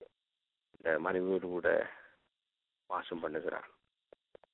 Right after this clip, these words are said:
அவன் நினைக்கிறான், "எல்லாம் முடிஞ்சு போச்சு" அப்படின்னு சொல்லிட்டு. கர்த்தர் வந்து பார்த்து கொண்டே இருக்கிறார், பிரியமானவர்களே. அவனோட வாழ்க்கை என்ன நடந்தது என்பதை சொல்லி இவன் மறந்துட்டான், ஆனா கர்த்தர் மறக்கல. பாருங்க,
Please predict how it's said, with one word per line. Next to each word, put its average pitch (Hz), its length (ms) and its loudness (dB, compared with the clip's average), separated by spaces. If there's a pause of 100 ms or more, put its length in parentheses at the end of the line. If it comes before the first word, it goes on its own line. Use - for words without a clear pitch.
(180)
அவன் 95 180 -2
நினைக்கிறான், 180 460 12
"எல்லாம் 139 240 12
முடிஞ்சு 151 260 6
போச்சு" 143 300 8
அப்படின்னு 113 320 4
சொல்லிட்டு. - 420 -4
கர்த்தர் - 440 -2
வந்து 143 220 4
பார்த்து 117 340 6
கொண்டே 117 220 4
இருக்கிறார், 87 440 4
பிரியமானவர்களே. 82 800 -4 (460)
அவனோட 107 240 4
வாழ்க்கை 135 460 10
என்ன 110 180 6
நடந்தது 98 440 0
என்பதை 90 300 0 (100)
சொல்லி 82 320 -4 (600)
இவன் 120 220 8
மறந்துட்டான், 120 480 12
ஆனா 98 120 10
கர்த்தர் 95 420 2
மறக்கல. 90 440 4
பாருங்க, - 340 0